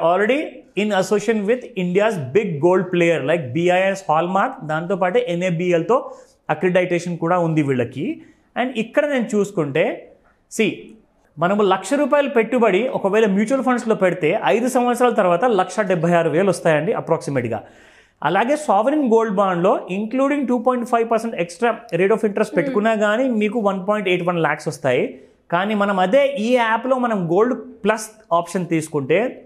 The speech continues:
Speaker 1: టూ లాక్స్ టెన్ థౌసండ్ రూపీస్ వస్తుంది after five years, which is comparatively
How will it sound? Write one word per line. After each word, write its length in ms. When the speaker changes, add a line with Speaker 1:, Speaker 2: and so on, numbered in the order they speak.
Speaker 1:
టూ 100
లాక్స్ 340
టెన్ 220
థౌసండ్ 300
రూపీస్ 260
వస్తుంది 260
after 160
five 240
years, 120
which 220
is 120
comparatively 720